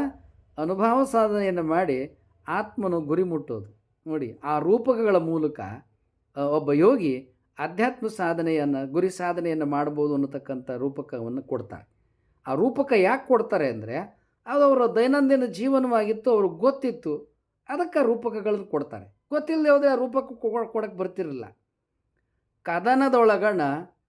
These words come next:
ಕಣ್ಣ ಕೆಂಪು. ಕದನ ಅಂದ್ರೆ ಯುದ್ಧ. ಯುದ್ಧ ಅಂದ ಕೂಡ್ಲೆ ಅಲ್ಲಿ ತುಂಬ ಎದ್ದು ಕಾಣೋದು ಒಂದು ರಾಜಸಿಕ ಗುಣ, ಇನ್ನೊಂದು ತಾಮಸಿಕ ಗುಣ.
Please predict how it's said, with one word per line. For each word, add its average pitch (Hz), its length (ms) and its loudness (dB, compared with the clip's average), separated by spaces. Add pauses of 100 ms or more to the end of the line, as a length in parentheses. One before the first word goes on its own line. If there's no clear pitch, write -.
(400)
ಕಣ್ಣ 151 400 -6
ಕೆಂಪು. 110 720 -14 (280)
ಕದನ 190 280 0
ಅಂದ್ರೆ 170 360 2
ಯುದ್ಧ. 151 280 0 (1500)
ಯುದ್ಧ 135 600 -6
ಅಂದ 175 380 4
ಕೂಡ್ಲೆ 147 920 0 (280)
ಅಲ್ಲಿ 139 640 0 (840)
ತುಂಬ 185 540 0 (1300)
ಎದ್ದು 180 400 0
ಕಾಣೋದು 202 480 0
ಒಂದು 151 400 0
ರಾಜಸಿಕ 175 520 -4
ಗುಣ, 160 280 -2
ಇನ್ನೊಂದು 143 640 0
ತಾಮಸಿಕ 127 600 -8
ಗುಣ. 107 140 -12